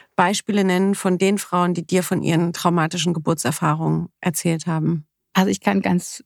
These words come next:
Speaker 2: <laughs> leider ganz viel erzählen. Also ich glaube tatsächlich, nur bei dem Körperlichen, da sagst du das Wort, „Boah, ist ja ganz schrecklich“, das, äh, verstehe ich sofort. Ich glaube, dass das Schwierige ist wirklich das Subtilere, ne? Also wenn Frauen dann wieder weggeschickt werden,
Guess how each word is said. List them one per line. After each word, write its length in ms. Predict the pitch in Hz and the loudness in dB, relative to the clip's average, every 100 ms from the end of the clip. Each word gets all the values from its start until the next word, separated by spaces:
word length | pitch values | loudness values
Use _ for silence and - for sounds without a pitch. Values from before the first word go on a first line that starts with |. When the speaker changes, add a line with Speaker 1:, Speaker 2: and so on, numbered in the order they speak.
| - | -2
Speaker 2:
<laughs> 640 | - - - _ _ _ | -2 -4 -12 _ _ _
leider 420 | 190 175 180 190 | 0 2 2 0
ganz 260 | 185 180 170 | 0 0 0
viel 180 | - 214 | 0 0
erzählen. 540 | 180 - 202 190 208 | 0 0 0 2 2
Also 180 | - 190 | 0 -2
ich 260 | 185 - 233 | -4 -10 -6
glaube 340 | - 220 262 285 | 0 2 2 0
tatsächlich, 600 | - 240 220 233 262 247 | -2 -2 0 2 2 2
nur 100 | 240 | 2
bei 80 | 233 | 2
dem 140 | 220 | 0
Körperlichen, 480 | - 226 240 220 220 | 0 0 0 0 0
da 60 | 220 | 0
sagst 180 | 220 | 0
du 40 | 214 | -2
das 100 | 233 | 0
Wort, 220 | 220 214 | 0 0
„Boah, 240 | 226 110 - | 0 2 0
ist 120 | - | -2
ja 80 | 220 | -2
ganz 200 | 104 - | -2 0
schrecklich“, 320 | 196 233 214 | -2 -2 -2
das, 420 | 220 - 196 - | -6 -4 -4 -4
äh, 220 | - 180 | -4 -4
verstehe 520 | 208 208 - 214 214 | -6 -4 0 0 2
ich 80 | 214 | 0
sofort. 360 | 226 - 233 226 | -2 -2 -2 -2
Ich 100 | - | -2
glaube, 240 | 226 233 | 0 0
dass 240 | 226 214 - | 0 -4 -6
das 140 | - | -4
Schwierige 360 | - 247 269 233 | 0 2 2 0
ist 160 | 208 214 | 0 -2
wirklich 320 | 220 233 - | -2 -2 0
das 340 | 214 208 - - - - - - - - _ _ _ _ _ - | 0 -2 -6 -10 -12 -12 -12 -14 -16 -20 _ _ _ _ _ -2
Subtilere, 1040 | 208 220 - - 208 214 220 - 180 190 185 | 0 0 -2 0 2 4 0 0 -4 -4 0
ne? 260 | 202 294 359 | 2 2 2
Also 160 | 208 | 0
wenn 160 | 202 202 | 2 2
Frauen 300 | - 202 214 | 0 2 4
dann 180 | 208 202 | 4 4
wieder 220 | 202 196 | 2 2
weggeschickt 580 | 202 - 220 - 214 - | 0 0 -2 0 -2 0
werden, 800 | 202 208 208 202 202 202 202 | 2 2 2 4 4 4 2